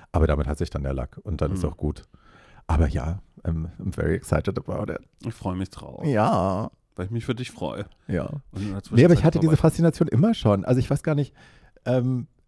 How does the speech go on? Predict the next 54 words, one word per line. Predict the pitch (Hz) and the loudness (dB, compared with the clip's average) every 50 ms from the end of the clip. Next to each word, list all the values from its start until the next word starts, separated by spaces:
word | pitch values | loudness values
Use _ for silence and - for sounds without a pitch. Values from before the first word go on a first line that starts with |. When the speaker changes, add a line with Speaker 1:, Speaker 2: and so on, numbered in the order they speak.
| _ _ _ _ _ _ - | _ _ _ _ _ _ -6
Speaker 1:
Pete | - - - - | -4 -4 2 4
Burns, | 107 107 120 127 139 151 147 - - - - _ - | 6 6 8 6 6 4 2 -2 -8 -16 -8 _ 4
der | 120 117 113 | 6 6 6
Sänger | 107 120 120 135 | 6 6 4 4
von | - - 117 | 4 2 2
Dead | 120 117 - | 2 4 4
or | 117 113 | 4 4
Alive, | 113 110 107 101 113 131 - | 4 4 4 4 2 2 2
der | - 123 | 2 0
hat | 113 - | 0 2
ja | 117 110 92 | 0 0 0
auch | 117 117 - | -2 -2 -2
irgendwann, | - 117 117 110 104 110 110 110 113 113 - | -2 -2 0 2 2 2 2 2 0 -2 -2
äh, | - 107 104 107 107 | 0 2 2 4 4
der | 107 101 | 4 2
hat | 107 - | 4 4
sein | - 117 110 | 4 4 4
Gesicht | 107 101 107 - | 2 0 0 0
so | - 101 | 0 0
als | 98 - - | 0 0 2
Wohnzimmer | 92 104 135 - 110 98 87 | 2 0 2 2 2 2 2
betrachtet. | 85 92 - - 92 90 - 98 | 2 0 0 -2 -2 0 0 0
Er | 92 | 0
sagt | 110 - | 0 2
immer, | 101 107 104 | 2 4 4
wenn, | 113 107 107 101 - 110 | 4 2 0 0 -2 0
wenn | 107 98 87 - - - - - | 0 0 0 -4 -12 -14 -6 -2
ihm | - 98 101 | 0 2 4
langweilig | 101 101 110 120 120 110 - | 4 4 6 4 4 4 2
war | 117 107 | 0 0
früher, | - - 110 117 | 2 4 4 4
hat | 107 107 | 4 4
er | 117 104 | 2 0
das | 95 - | 2 2
Haus | 95 98 - - | 2 2 2 2
umgestellt, | 120 120 120 - - 113 107 | 0 -2 0 2 0 0 0
jetzt | 110 104 107 | 0 0 -2
macht | 107 - - | -2 -2 -4
er | - | 0
das | - 143 - - - | 2 2 2 4 2
mit | 202 - | 0 0
seinem | - - - 156 156 135 - 151 117 | 0 0 2 4 4 4 4 2 2
Gesicht. | - - 98 87 87 110 147 165 175 | 2 2 2 4 4 4 4 2 0
Speaker 2:
<laughs> | - - - - - - - - - _ - | -4 -8 -10 -10 -10 -12 -18 -20 -20 _ -4
Speaker 1:
Und | - | -2
das | 117 104 - | -2 -2 0
sah | 98 90 | 0 0
dann | 117 127 - | 0 0 0
irgendwann | - 104 104 117 101 - | -2 -4 -4 -4 -4 -6
auch | - - - | -6 -8 -6
ganz | - 117 113 - | -4 -4 -2 -2
schön | 143 120 | -2 -2
wild | 127 131 131 - | -2 -2 -2 -2
aus. | 131 131 143 | -2 -2 -2